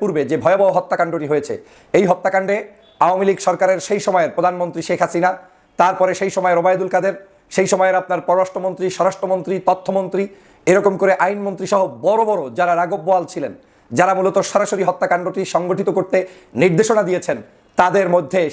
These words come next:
সিংহভাগ মানুষকেই গ্রেপ্তার করা সম্ভব হয়নি, তথা সম্ভব করেনি, তথা তাদেরকে গ্রেপ্তার করার কোনো মানসিকতা দেখানো হয়নি। উল্টো তাদেরকে আমাদের চোখ ফাঁকি দিয়ে বাংলাদেশ থেকে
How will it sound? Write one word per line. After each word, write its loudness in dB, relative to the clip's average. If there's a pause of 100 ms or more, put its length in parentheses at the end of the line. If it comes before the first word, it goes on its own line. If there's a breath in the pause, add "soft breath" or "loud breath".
সিংহভাগ 2 (100)
মানুষকেই -4
গ্রেপ্তার -2
করা 0 (380 loud breath)
সম্ভব 2 (100)
হয়নি, 0 (400 soft breath)
তথা 4 (160)
সম্ভব 2 (160)
করেনি, 0 (240)
তথা 0
তাদেরকে -2
গ্রেপ্তার 0
করার 2 (280 loud breath)
কোনো 2 (100)
মানসিকতা -2
দেখানো 0
হয়নি। -2 (400 loud breath)
উল্টো 2
তাদেরকে 0 (100)
আমাদের -2 (100)
চোখ 2 (100)
ফাঁকি 0
দিয়ে -2 (360 loud breath)
বাংলাদেশ 2
থেকে 2